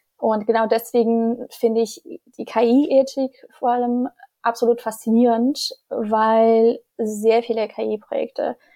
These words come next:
sich natürlich auf Daten basieren, die wir Menschen erzeugen. Und wir sind me-, als Menschen auch nie wirklich objektiv in unseren Entscheidungen.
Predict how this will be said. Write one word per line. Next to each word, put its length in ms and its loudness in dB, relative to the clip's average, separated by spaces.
sich 220 -2
natürlich 580 0
auf 100 -10
Daten 360 -2
basieren, 800 -2
die 180 0
wir 140 2
Menschen 340 -6
erzeugen. 600 0
Und 200 -6
wir 140 2
sind 340 -2
me-, 140 -4
als 160 -4
Menschen 480 -4
auch 200 -4
nie 160 4
wirklich 440 -2
objektiv 760 -6
in 120 -10
unseren 320 -10
Entscheidungen. 880 -4